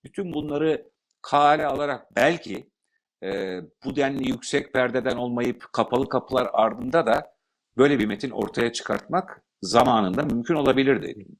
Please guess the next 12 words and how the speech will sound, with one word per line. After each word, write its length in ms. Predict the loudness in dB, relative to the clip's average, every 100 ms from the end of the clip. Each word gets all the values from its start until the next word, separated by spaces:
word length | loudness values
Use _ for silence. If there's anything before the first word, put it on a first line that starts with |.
| _ _ _ -14 -8
Zirveye 360 | 0 4 6
gitmeden 320 | 4 2 2 2
çok 380 | 0 0 0
önce 260 | 0 4 4
de, 260 | 4 -2 -6
e, 220 | -6 -6
çıkartılabilirdi. 1000 | -8 -2 -2 -2 -6 -6 -6 -2 -4 -4 _ _ 0
Ne 220 | 4 6
zaman? 400 | 4 2 -6 _ _ _
Finlandiya 580 | -10 -6 -4 -2 -2 -2
ve 100 | -4
İsveç'in 580 | -6 -6 -6 -6 -8